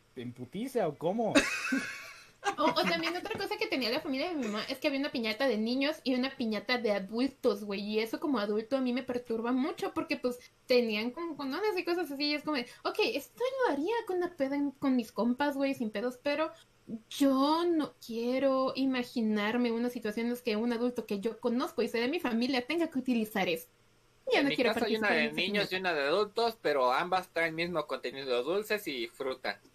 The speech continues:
Speaker 2: No.
Speaker 3: De niños para que se avienten nada más los niños, de adultos nada más para que se avienten los adultos.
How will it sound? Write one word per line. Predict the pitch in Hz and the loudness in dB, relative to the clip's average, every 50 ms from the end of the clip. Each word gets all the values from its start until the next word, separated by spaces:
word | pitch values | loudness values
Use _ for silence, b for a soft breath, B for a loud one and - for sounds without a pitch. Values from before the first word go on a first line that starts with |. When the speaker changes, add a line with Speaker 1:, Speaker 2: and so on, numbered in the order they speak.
| _ _ _ _ _ _ _ - | _ _ _ _ _ _ _ -4
Speaker 2:
No. | 240 240 226 | -2 0 2
Speaker 3:
De | 233 226 226 | 2 2 2
niños | 226 190 214 233 240 262 254 247 | 0 -2 -2 -2 -2 -2 -2 -2
para | - 190 165 151 139 - | -2 -2 0 0 -2 -2
que | 151 | -2
se | 147 | 0
avienten | 147 147 165 170 180 185 175 | 0 2 2 0 0 0 0
nada | 175 175 175 | 2 2 2
más | 180 180 175 175 | 2 2 2 2
los | 160 156 156 | 2 0 0
niños, | 180 208 220 247 254 247 220 | -2 -4 -4 -2 -2 0 0
de | 151 | 2
adultos | 143 147 165 175 180 - 185 | 2 2 0 0 -2 -4 -4
nada | 180 160 | -4 -4
más | 160 160 165 - | -4 -6 -4 -4
para | - 151 143 - | -4 -4 -4 -4
que | - - | -6 -8
se | - 117 | -8 -8
avienten | 107 - - - 139 139 139 - 156 147 | -8 -8 -8 -6 -6 -6 -4 -6 -6 -4
los | 127 117 - | -6 -6 -6
adultos. | 110 110 113 110 107 - 107 98 - - | -6 -6 -6 -6 -8 -10 -12 -12 -12 -14